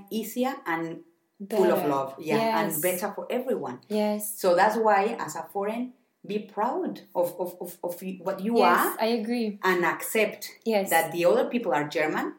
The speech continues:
Speaker 1: and they have their ways.
Speaker 2: Yes.
Speaker 1: At the beginning, I used to fight every single day. "Why in your
Speaker 2: <laughs>
Speaker 1: country?" to my husband.
Speaker 2: Yeah.
Speaker 1: "And why the moms? And why?"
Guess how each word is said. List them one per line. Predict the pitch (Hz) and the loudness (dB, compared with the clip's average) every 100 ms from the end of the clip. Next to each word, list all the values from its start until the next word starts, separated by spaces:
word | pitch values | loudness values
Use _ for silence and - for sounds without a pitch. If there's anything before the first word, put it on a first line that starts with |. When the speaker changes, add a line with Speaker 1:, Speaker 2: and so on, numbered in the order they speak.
| - | -4
Speaker 1:
and | 185 196 | 0 2
they | - | 0
have | 254 247 | -2 0
their | 240 208 | 2 2
ways. | 156 151 - - - _ | 0 -4 -6 -10 -12 _
Speaker 2:
Yes. | 220 208 | -2 0
Speaker 1:
At | 185 196 | 4 4
the | |
beginning, | 196 196 262 277 | 2 2 2 2
I | 220 | 0
used | 214 - | 0 -2
to | |
fight | 202 - 180 185 202 196 - _ | -6 -4 -2 0 -2 -6 -18 _
every | 190 190 180 175 165 | 2 2 2 -2 -2
single | 160 156 | -2 -2
day. | 147 147 | -2 -4
"Why | 160 196 196 | -6 -4 0
in | 196 185 | 2 4
your | 170 - | 2 2
Speaker 2:
<laughs> | - | 0
Speaker 1:
country?" | 233 226 - 220 208 - | 2 2 0 -2 -2 -4
to | 160 | -2
my | 147 | 0
husband. | 151 147 139 - | 0 -2 -4 -2
Speaker 2:
Yeah. | 214 226 190 202 | 2 2 4 2
Speaker 1:
"And | 196 | 2
why | 175 - | 2 -2
the | 156 | -4
moms? | 156 220 240 233 220 | 0 4 4 4 0
And | 175 | -2
why?" | 165 165 | 2 0